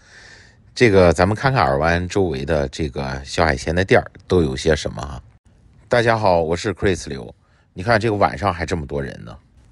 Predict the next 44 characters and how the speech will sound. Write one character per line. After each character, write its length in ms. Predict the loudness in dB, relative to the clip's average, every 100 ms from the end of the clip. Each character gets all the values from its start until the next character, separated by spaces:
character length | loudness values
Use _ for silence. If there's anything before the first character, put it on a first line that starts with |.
| _
今 180 | 0 4
天 140 | 6 6
呢， 160 | 4
全 220 | 2 0
部 100 | 0
都 100 | 0
是 120 | -2 -2
烤 200 | 0 0
海 160 | 0
鲜， 320 | -6 -12 -14 -18 _ _
而 120 | -4
且 80 | -2
他 140 | -2 -4
们 100 | -4
是 220 | -4 -6
炭 260 | -4 -2 -2
火 200 | -2 -12
烤 220 | -8 -10 -8
的， 160 | -12 -14 _ _ _
所 180 | 0 4
以 80 | 4
有 140 | 4
这 120 | 0
个 80 | 2
炭 220 | 2 0
火 140 | -2 -6
的 80 | -6
香 200 | -4 0
味 80 |
儿。 100 | -2 -4 _ _ _ _ _ _ _ _ _ _ _ _
你 100 | -6
看 220 | 2 2 4
这 80 |
一 100 | 2
大 180 | 2 0
盘 220 | -2 -4
儿， 80 | -4
是 180 | -6 -4
不 60 | 2
是 20 |
量 160 | 2
挺 200 | 2 -4
多 180 | -4 -2
的？ 160 | -2